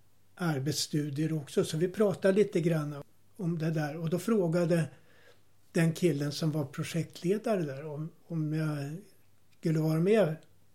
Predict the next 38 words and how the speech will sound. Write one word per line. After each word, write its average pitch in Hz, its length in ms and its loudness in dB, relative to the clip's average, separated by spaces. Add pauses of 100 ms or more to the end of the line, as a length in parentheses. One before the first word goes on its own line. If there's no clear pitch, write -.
på 165 120 0
ett - 300 -8 (140)
annat 180 380 2
projekt 180 400 0
de 165 120 2
skulle 160 240 -2
starta 147 400 -4
upp. 160 420 -2 (120)
De 160 140 0
behövde 160 440 4
någon 156 380 0 (380)
ingenjör 160 640 0
där. 139 220 -10 (1200)
Så - 180 -4
sa 190 220 0
jag, 180 100 0
det 170 100 2
lät 196 320 -4
väl 208 80 0
bra. 160 400 -4 (300)
Så 170 260 -8
skulle 185 280 -4
jag 180 140 4 (360)
kunna 160 240 0
få 175 120 0
börja 156 360 2
på - 160 -4
halvtid 165 560 -2
där 151 380 -4 (580)
i 170 80 -4
alla 151 200 -6
fall. 165 280 -14 (1040)
Så - 200 -4
när 165 220 4
jag 160 120 0
kom 175 180 4
upp 214 260 0
till 175 420 2